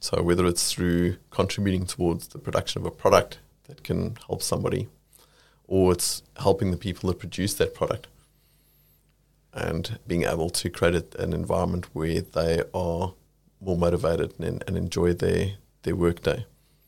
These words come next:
more. So that's, that's what gets me out of bed. And I think that the same is true for a lot of other people, is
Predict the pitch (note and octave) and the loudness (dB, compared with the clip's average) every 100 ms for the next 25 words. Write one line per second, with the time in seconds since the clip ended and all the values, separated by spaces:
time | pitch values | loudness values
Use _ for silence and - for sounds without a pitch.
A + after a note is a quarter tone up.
0 | _ _ - E2 F2+ F2+ G#2 - - F#2+ | _ _ -12 -8 -4 4 4 4 2 2
1 | G2+ - G2 - F2 - G2+ - - A#2 | 2 -2 -4 -2 -2 -2 -4 -4 -6 -8
2 | - - _ _ _ _ - A2 A2+ D#3+ | -18 -20 _ _ _ _ 0 4 4 4
3 | - D#3 - A2 - F#2+ F#2+ F#2+ - F#2+ | 0 0 2 4 8 8 8 4 0 -2
4 | F#2 - F#2 F#2 - - - - G2+ F#2+ | -4 -4 -2 0 0 -2 -2 -4 -6 -6
5 | - D#3 - _ _ _ _ - F#2 F2 | -6 -6 -8 _ _ _ _ -4 -4 -4